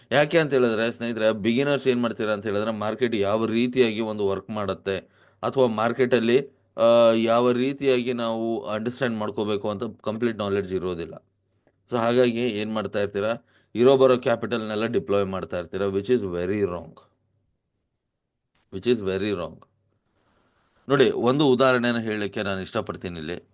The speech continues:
ಆ, ಗಂಡ್ಮಕ್ಳು ಸ್ವಲ್ಪ ಹೆಚ್ಚು ಕಡಿಮೆ ಎಲ್ಲರೂ ಗೋಲಿಗಳನ್ನ ಆಡಿರ್ತೀರ. ಆ, ಏಯ್ಟೀಸ್, ನೈಂಟೀಸ್,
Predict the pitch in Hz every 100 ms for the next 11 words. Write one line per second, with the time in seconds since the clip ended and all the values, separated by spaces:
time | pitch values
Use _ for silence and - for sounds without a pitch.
0 | _ - - _ _ _ 113 120 120 120
1 | 117 - _ _ - 107 113 131 147 139
2 | 147 135 117 120 123 120 123 123 117 117
3 | 98 110 110 101 101 107 95 90 90 110
4 | 92 87 87 - 80 - _ _ _ _
5 | _ _ _ 85 90 90 87 - 104 107
6 | 98 98 92 - - 95 98 98 92 92
7 | 82 -